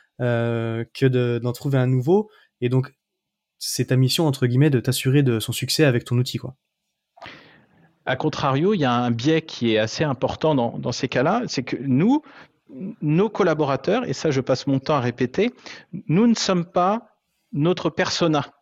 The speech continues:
Speaker 1: D'accord,
Speaker 2: Puisque
Speaker 1: ouais.
Speaker 2: et ça, c'est très, très important, c'est-à-dire qu'on cible des entreprises où le mot télétravail n'existe presque pas. Alors, il
Speaker 1: Mhm.
Speaker 2: est apparu récemment, euh,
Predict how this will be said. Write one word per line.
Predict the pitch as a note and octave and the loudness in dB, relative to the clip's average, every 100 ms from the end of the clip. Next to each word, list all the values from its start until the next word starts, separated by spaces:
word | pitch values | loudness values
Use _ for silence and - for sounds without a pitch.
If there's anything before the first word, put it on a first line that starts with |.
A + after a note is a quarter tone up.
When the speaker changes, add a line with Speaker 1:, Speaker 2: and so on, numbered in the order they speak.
| _ _ _ _ _ - - | _ _ _ _ _ -10 -4
Speaker 1:
D'accord, | B2+ D#3 | -2 -2
Speaker 2:
Puisque | D#3+ C3 | -2 -4
Speaker 1:
ouais. | C#3 _ _ | -6 _ _
Speaker 2:
et | C#3+ | -6
ça, | - G#3 | -2 -2
c'est | F3+ D3+ C3 | -2 -6 -6
très, | - | -4
très | E3+ D3+ D3 | -2 0 0
important, | D#3+ E3 A3 | -2 -2 -2
c'est-à-dire | E3 E3 D#3+ D#3+ | -2 -2 0 -2
qu'on | D3 D#3 | -2 -2
cible | - G3+ C#3 | -2 -6 -2
des | C3 | 0
entreprises | C#3 C3 C3+ - G#3 B3+ B3+ - - - - _ - | 0 -2 -4 -2 -2 0 -2 -8 -18 -16 -18 _ -6
où | E3 G3+ | -2 -2
le | F3+ D3+ | 0 0
mot | D#3 D#3+ | 2 0
télétravail | - F3 D#3+ - E3 E3 E3 E3 C#3+ | 0 0 0 -2 0 2 0 -2 -2
n'existe | C3+ C3 C#3 - C#3 | -2 -2 -4 -4 -4
presque | - C#3 - | -2 -2 -2
pas. | D3 A#3+ - - | 0 -2 -2 -4
Alors, | C3 A#2+ A#2+ | 0 2 2
il | A#2+ | 2
Speaker 1:
Mhm. | D3 | 2
Speaker 2:
est | |
apparu | B2 C#3+ B2+ C3+ C3 | 2 0 -2 0 0
récemment, | A#2+ B2+ - C#3 F3 B3 - - - - | 0 -2 0 0 2 0 -4 -14 -16 -2
euh, | C3+ C3 | 2 2